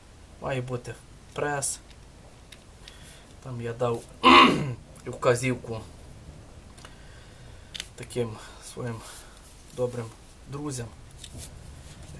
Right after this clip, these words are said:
Е, вони мені мають такий, е,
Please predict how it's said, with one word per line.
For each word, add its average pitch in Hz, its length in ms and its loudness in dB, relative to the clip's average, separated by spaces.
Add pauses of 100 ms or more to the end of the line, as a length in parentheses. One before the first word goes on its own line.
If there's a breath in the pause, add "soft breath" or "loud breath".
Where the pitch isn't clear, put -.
Е, 110 140 -10
вони 143 120 -6
мені 139 160 -6
мають 135 300 4
такий, 127 320 -2 (1400)
е, 123 60 -4